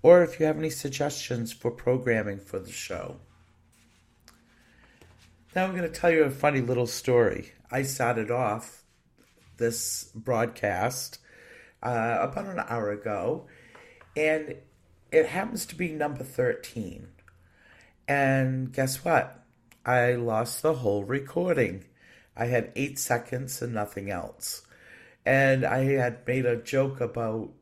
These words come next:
not wanting to have any bad luck. S-, so let's hope that this time we don't have that problem. I'm hoping I'm going to remember everything that I talked about the last time and maybe make less mistakes.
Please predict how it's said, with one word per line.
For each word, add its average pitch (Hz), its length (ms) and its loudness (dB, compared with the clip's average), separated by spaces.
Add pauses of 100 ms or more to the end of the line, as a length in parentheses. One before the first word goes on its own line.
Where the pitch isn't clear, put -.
not 127 320 -4
wanting 123 460 -2
to 123 80 -4
have 117 200 0
any 113 160 0
bad 104 420 -2
luck. - 340 -6 (580)
S-, - 200 -18 (880)
so - 280 -6
let's 214 260 -2
hope 190 240 -2
that 156 180 2
this 135 220 -4
time 117 400 4
we 113 120 0
don't 101 260 0
have 107 240 -2
that 95 220 -6
problem. - 540 -8 (1900)
I'm 127 220 2
hoping 147 340 4
I'm 131 140 2
going 139 200 2
to 127 60 -4
remember 127 420 2
everything 143 580 2
that 120 140 0
I 113 60 0
talked 117 360 -2
about 113 380 -2 (140)
the - 80 -10
last 113 440 -2
time 123 380 0 (500)
and 147 220 -2
maybe 139 240 -4
make 123 300 -2
less 117 280 -4
mistakes. - 760 -8